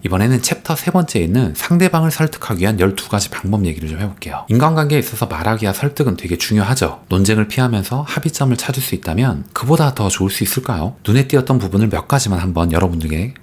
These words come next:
공유를 한번 해볼게요. 첫 번째는 논쟁에서 최선의 결과를 얻을 수 있는 유일한 방법은 그거를 피하는 거다라고 얘기를 합니다. 그러니까 논쟁 자체를 그냥 피하라는 거죠.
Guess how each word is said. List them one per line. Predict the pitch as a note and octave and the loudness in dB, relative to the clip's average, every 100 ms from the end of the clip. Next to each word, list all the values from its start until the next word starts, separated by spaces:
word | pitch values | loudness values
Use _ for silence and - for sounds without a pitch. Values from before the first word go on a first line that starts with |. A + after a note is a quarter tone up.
| - | -8
공유를 | - G2+ F2+ | 0 2 0
한번 | F2 E2+ | -2 -4
해볼게요. | A#2 - F2 D2+ B2+ - - - | -6 -6 -6 -4 -8 -12 -18 -8
첫 | - | -2
번째는 | D#3+ C3 C#3 A#2+ D#2+ | 0 2 2 2 2
논쟁에서 | F#2 B2+ D3+ D3 C#3 C#3+ | 4 4 4 2 2 -2
최선의 | - E3 F3+ E3+ | -2 0 2 2
결과를 | A#2+ F#2+ F#2+ | 2 2 0
얻을 | E2+ F#2+ | 0 0
수 | F#2+ | 0
있는 | G2+ F2+ | 2 2
유일한 | F#2 C3+ B2 | 2 2 2
방법은 | E2+ D2+ E2+ D3 | -2 -6 -4 -4
그거를 | D3 - E2 A#2 B2+ | -4 -6 -2 -2 -2
피하는 | - D#3 D#3+ D3+ | -4 -2 2 2
거다라고 | F#2 E2+ D#2 D#2 | 0 -4 -6 -6
얘기를 | D2+ F2 | -6 -6
합니다. | D#2+ D2+ D2 C#2+ - - - | -6 -6 -8 -12 -16 -20 -8
그러니까 | - G2 G#2 | -2 0 2
논쟁 | G2 G#2 B2+ D3+ | 2 4 4 2
자체를 | F#2+ - A#2 A2 | 0 -4 -2 -2
그냥 | - E2 | -2 -6
피하라는 | - D#3 D#3 A#2+ D#2+ | -4 -2 0 0 -4
거죠. | D2 D#2+ B2+ | -8 -6 -8